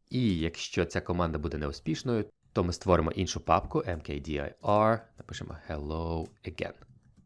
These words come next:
Якщо я зараз натисну Enter, ви побачите, що на робочому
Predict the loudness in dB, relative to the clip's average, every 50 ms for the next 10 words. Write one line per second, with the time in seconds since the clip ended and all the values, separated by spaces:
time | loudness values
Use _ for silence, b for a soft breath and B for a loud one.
0 | _ -14 -10 0 8 10 10 10 10 8 8 6 4 2 -2 0 0 0 -2 -2
1 | -8 -4 -2 -2 -2 0 0 -2 -2 -2 _ _ _ _ -20 -20 -20 _ _ _
2 | -8 -6 -6 -6 -2 2 2 2 2 0 -6 -6 -6 -4 -4 -2 -2 0 -2 -2
3 | -4 -6 -10 -10 -10